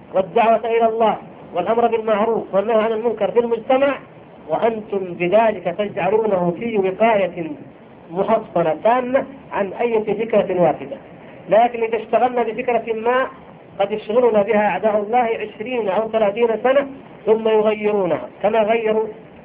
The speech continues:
من الشيوعية، من ال-، من الإباحية إلى الشيوعية، ومن الشيوعية مثلًا إلى الحداثة وكذا، قد يغيرون ويغيرون ولا ننتهي أبدًا من ال-، الجهل.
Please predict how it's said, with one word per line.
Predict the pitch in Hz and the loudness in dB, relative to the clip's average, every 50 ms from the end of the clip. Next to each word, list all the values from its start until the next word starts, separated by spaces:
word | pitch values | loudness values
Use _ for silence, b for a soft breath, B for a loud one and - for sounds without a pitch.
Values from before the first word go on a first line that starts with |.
| - - - - - - - | -20 -20 -20 -20 -20 -12 -6
من | 170 196 | -4 -2
الشيوعية، | 214 214 - - 196 196 185 180 202 208 208 202 208 214 214 - - - - - - - - - - | -2 -2 -4 -4 -2 -2 0 2 2 2 2 0 0 -4 -8 -10 -12 -16 -20 -20 -20 -20 -18 -8 -2
من | 165 185 | 2 2
ال-، | 196 196 175 180 | 2 2 2 0
من | 202 208 | 0 0
الإباحية | 202 196 180 165 170 185 185 190 180 196 185 180 220 214 208 196 170 | 2 0 0 0 0 0 -2 0 0 0 0 0 0 2 2 2 2
إلى | 175 180 | 0 -2
الشيوعية، | 170 - - - 180 180 143 175 160 147 | -4 -6 -8 -8 -4 -2 -2 0 0 0
ومن | 147 185 208 214 | 0 0 0 0
الشيوعية | 196 - - - 190 180 190 202 196 - 196 | -2 -2 -4 -4 -2 0 0 0 0 0 0
مثلًا | 190 202 190 202 | 0 2 2 2
إلى | 196 196 196 | 2 2 2
الحداثة | 190 - 175 180 190 190 175 147 151 156 175 | 2 2 0 2 2 2 2 0 0 0 0
وكذا، | 202 208 254 233 190 165 | 0 2 2 0 0 0
قد | - 247 277 269 | 2 0 0 2
يغيرون | 247 226 226 220 214 202 202 208 214 208 202 190 | 2 0 0 0 0 0 -2 -2 0 0 0 2
ويغيرون | 208 214 214 214 214 214 208 208 214 233 254 262 254 B B B B B B B | 2 2 2 2 2 0 0 2 4 6 6 4 4 B B B B B B B
ولا | 175 220 254 269 247 | 2 4 4 4 2
ننتهي | 233 220 202 214 294 294 254 226 226 269 | 0 -2 2 4 4 4 4 4 0 -2
أبدًا | 277 226 202 175 151 - - - - - 160 | -2 -2 -4 -6 -6 -8 -10 -14 -12 -8 -4
من | 170 165 | -4 -4
ال-، | 160 156 - - | -4 -2 -2 -2
الجهل. | - - - - - | -2 0 0 -2 -4